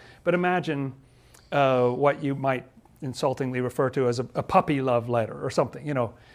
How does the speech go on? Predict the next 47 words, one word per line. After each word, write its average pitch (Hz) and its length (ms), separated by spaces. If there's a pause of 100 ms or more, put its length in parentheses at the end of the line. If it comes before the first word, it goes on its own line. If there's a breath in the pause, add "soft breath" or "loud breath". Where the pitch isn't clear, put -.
(220 soft breath)
It 156 180
would 147 200
be 139 240
a 131 120
love 135 360
letter 131 480
that 127 200
says 131 420
your 165 480
name 139 500
on 131 240
it, 135 180
and 135 220
it's 123 160
signed 139 420
by 131 140
someone, 131 440 (460 loud breath)
and 127 440
they 135 220
say, 123 600 (360 soft breath)
uh, 117 500 (580 soft breath)
"Gosh, 160 340
I 139 140
just 143 340 (420 soft breath)
love 147 360
you. 151 100
I 143 80
love 135 220
the 139 60
way 135 180
you 127 180
look. 175 260
I 143 40
love 139 200
the 123 80
way 139 140
you 135 180
laugh. 135 540
I 135 140
think 143 340
about 143 300
you 143 60
all 135 200
the 131 80
time. 135 460
I 120 100
just, 131 300